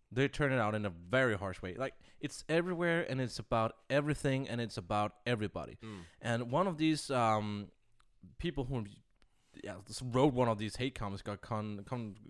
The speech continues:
Speaker 1: uh, they called that person.
Speaker 2: Yeah.
Speaker 1: They, they located that person,
Speaker 2: Mm.
Speaker 1: and I don't know how, um,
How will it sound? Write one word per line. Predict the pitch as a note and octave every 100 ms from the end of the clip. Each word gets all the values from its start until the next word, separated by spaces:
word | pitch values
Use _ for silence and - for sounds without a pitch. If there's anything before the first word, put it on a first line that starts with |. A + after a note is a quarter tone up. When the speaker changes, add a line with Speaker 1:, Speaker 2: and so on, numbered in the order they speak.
| -
Speaker 1:
uh, | F#2 E2 D#2+ E2+ - - - _ _ -
they | A#2+
called | - C#3+ D#3+ F#3+
that | G2+ G2+ -
person. | G2+ - A2 D3+ - _ -
Speaker 2:
Yeah. | G#2+ -
Speaker 1:
They, | F#2 -
they | G#2
located | G#2+ F3+ G#2 F#2
that | E2
person, | - F2+ A2
Speaker 2:
Mm. | F#2+ E2+ - F#2+
Speaker 1:
and | F#2+ - - -
I |
don't | A#2
know | A2
how, | G#2 A2+ F#2+ A#2+ - - - -
um, | A#2+ B2 A2 A2 A2 A2+